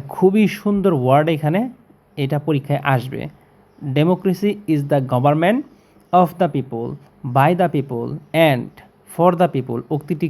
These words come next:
কার? উক্তিটি আব্রাহাম লিঙ্কন। কয়টি নীতির উপর ভিত্তি করে অ্যারিস্টটল সরকারের শ্রেণী বিভাগ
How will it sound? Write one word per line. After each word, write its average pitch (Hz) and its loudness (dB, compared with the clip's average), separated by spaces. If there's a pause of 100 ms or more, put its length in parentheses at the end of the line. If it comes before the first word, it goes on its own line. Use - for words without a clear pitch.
কার? 113 -6 (760)
উক্তিটি 143 0 (500)
আব্রাহাম 131 2
লিঙ্কন। 123 -4 (880)
কয়টি 185 4
নীতির 196 -2
উপর 190 -2 (100)
ভিত্তি 143 0
করে 135 -2 (140)
অ্যারিস্টটল 151 -4
সরকারের 165 -2 (360)
শ্রেণী 185 0
বিভাগ 139 0